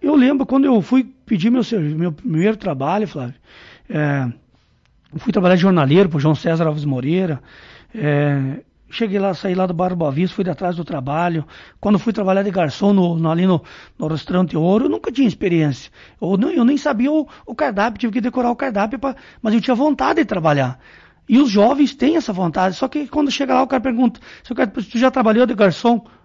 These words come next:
"Não, não trabalhei." "Ah, então vou ter que arrumar." Então aquela pessoa nunca vai ter oportunidade de trabalhar. E, e é isso que nós precisamos.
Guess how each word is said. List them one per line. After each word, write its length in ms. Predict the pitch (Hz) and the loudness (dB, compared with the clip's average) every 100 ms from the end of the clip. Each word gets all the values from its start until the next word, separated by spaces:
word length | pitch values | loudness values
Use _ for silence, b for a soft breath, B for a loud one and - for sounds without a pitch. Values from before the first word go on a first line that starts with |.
| - | -4
"Não, 160 | 262 | 0
não 80 | 233 | 2
trabalhei." 260 | 233 220 226 | 0 -2 -2
"Ah, 100 | 240 | -4
então 140 | 196 | -4
vou 80 | 220 | -6
ter 80 | 226 | -4
que 100 | 254 | -4
arrumar." 240 | 240 233 B B B 269 | -2 -4 B B B -6
Então 220 | 285 302 | -4 -4
aquela 220 | - 294 | -4 -6
pessoa 280 | 254 - 294 | -4 -2 -2
nunca 220 | 320 254 | -2 -4
vai 120 | 202 | -4
ter 120 | 160 | -2
oportunidade 880 | 214 220 208 233 196 202 214 165 135 b b b b - | -4 -6 -6 -4 -2 -2 -2 -4 -8 b b b b -10
de 120 | 170 | -4
trabalhar. 520 | 196 208 190 147 165 | -2 0 2 0 0
E, 260 | 190 220 302 | 0 0 2
e 240 | 233 254 | 2 4
é 80 | 240 | 4
isso 300 | 233 247 - | 2 2 -2
que 80 | - | 0
nós 160 | 240 233 | 0 0
precisamos. 600 | 262 277 208 208 175 | -4 0 4 4 2